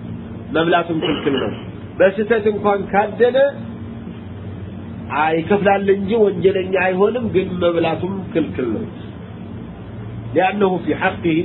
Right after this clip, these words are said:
حرام كالميتة وكذا في حق غيره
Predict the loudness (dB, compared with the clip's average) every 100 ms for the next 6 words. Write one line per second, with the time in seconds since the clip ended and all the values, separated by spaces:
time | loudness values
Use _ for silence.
0 | -4 -10 -10 -12 -12 -4 0 0 0 -2
1 | -4 2 2 4 2 -2 -4 -10 -12 -12
2 | -8 -2 2 4 2 2 0 -2 -2 0
3 | 2 4